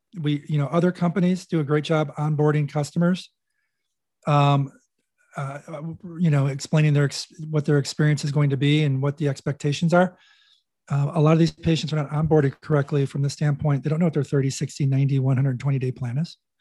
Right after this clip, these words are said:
No one's told them what recovery stage they're currently at and what their expectations are based on each stage. And I'll use Signe Brunnström, the, uh, wonderful Swedish, uh, physio who created the Brunnström stages. You know, "Let me know I'm at Brunnström two, and what the heck does that mean? And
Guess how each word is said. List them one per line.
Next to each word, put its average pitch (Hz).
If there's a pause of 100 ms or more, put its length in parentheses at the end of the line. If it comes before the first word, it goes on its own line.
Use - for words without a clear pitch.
(760)
No 160
one's 180
told 151
them 143 (400)
what 151 (200)
recovery 147
stage 139
they're 139
currently 139
at 131
and 139
what 139
their 139
expectations 143
are 139
based 135
on 135
each 135
stage. 139
And 156
I'll 147
use 143
Signe 139
Brunnström, 131
the, 131 (720)
uh, 185
wonderful 156
Swedish, 147
uh, 151
physio 147
who 143
created 143
the 143
Brunnström 139
stages. 151 (720)
You 165
know, 151
"Let 170
me 208
know 233
I'm 165
at 143
Brunnström 135
two, 143
and 139
what 160
the 165
heck 170
does 175
that 156
mean? 170
And 139